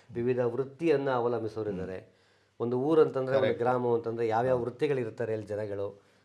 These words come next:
Speaker 1: ಅವ್ರಿಗೆಲ್ಲ ನಾವು ಅವಕಾಶವನ್ನು ಕೊಟ್ಟಿದ್ದೇವೆ. ಈ ರೀತಿಯಾಗಿ ಗೊಂಬೆ ಪ್ರದರ್ಶನವನ್ನು ನಾವು ನೆರವೇರಿಸ್ಕೊಂಡು
Speaker 2: ಇದಕ್ಕೆ
Speaker 1: ಹೋಗ್ತಾ
Speaker 2: ಎಷ್ಟು,
Speaker 1: ಇದ್ದೇವೆ.
Speaker 2: ಏನು ತಯಾರಿ ಮಾಡ್ತೀರಿ? ನಿಮ್ಮ ಕುಟುಂಬದ ಸಿದ್ಧತೆ ಹೇಗೆ ಇದೆ?
Speaker 1: ಆ, ಪ್ರತಿ ವರ್ಷನೂ ಸಹ ಒಂದು ಹತ್ತು ಹದಿನೈದು ದಿನದ ಮುಂಚೆ ಪ್ರಾರಂಭ ಆಗ್ತದೆ.
Speaker 2: ಹ್ಮ್.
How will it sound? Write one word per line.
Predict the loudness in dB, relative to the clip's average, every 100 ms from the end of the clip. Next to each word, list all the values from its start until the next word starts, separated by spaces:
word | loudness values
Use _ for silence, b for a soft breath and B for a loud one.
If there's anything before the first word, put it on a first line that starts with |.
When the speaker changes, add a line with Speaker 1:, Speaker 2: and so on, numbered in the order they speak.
| b -8
Speaker 1:
ಅವ್ರಿಗೆಲ್ಲ | -6 -4 -2 0 2 4 2 -2
ನಾವು | -12 -14 -6 -4
ಅವಕಾಶವನ್ನು | -4 -4 -6 -6 -8
ಕೊಟ್ಟಿದ್ದೇವೆ. | -10 -10 -10 -10 -12 -14 _ _ -12
ಈ | -10
ರೀತಿಯಾಗಿ | -8 -6 -6 -4 -6 -8 -12 b b b -14
ಗೊಂಬೆ | -10 -4 -2
ಪ್ರದರ್ಶನವನ್ನು | -2 -6 -8 -8 -8 -8 -8
ನಾವು | -8 -8 -10 -10
ನೆರವೇರಿಸ್ಕೊಂಡು | -6 -4 -4 -6 -4
Speaker 2:
ಇದಕ್ಕೆ | -2 -2
Speaker 1:
ಹೋಗ್ತಾ | 0
Speaker 2:
ಎಷ್ಟು, | -2 -4
Speaker 1:
ಇದ್ದೇವೆ. | -10 -4
Speaker 2:
ಏನು | 0 0
ತಯಾರಿ | 2 4 4
ಮಾಡ್ತೀರಿ? | 0 -4 -6 -8 -8
ನಿಮ್ಮ | -8 -10
ಕುಟುಂಬದ | -10 -10 -6 -6 -4 -4
ಸಿದ್ಧತೆ | -6 -10 -10 -8
ಹೇಗೆ | -8 -8
ಇದೆ? | -12 -10 -6
Speaker 1:
ಆ, | -2 -2 -4
ಪ್ರತಿ | -2 -2 0 0 2
ವರ್ಷನೂ | 4 4 4 2 2
ಸಹ | 0 2 4 4
ಒಂದು | 0 -2
ಹತ್ತು | -4 -4 -4
ಹದಿನೈದು | -2 2 2 2 0
ದಿನದ | 2 2
ಮುಂಚೆ | 0 -4 0 2 2 0 -4 -4
ಪ್ರಾರಂಭ | 0 0 0
ಆಗ್ತದೆ. | -4 -6 -8 -8
Speaker 2:
ಹ್ಮ್. | -8 -16 -18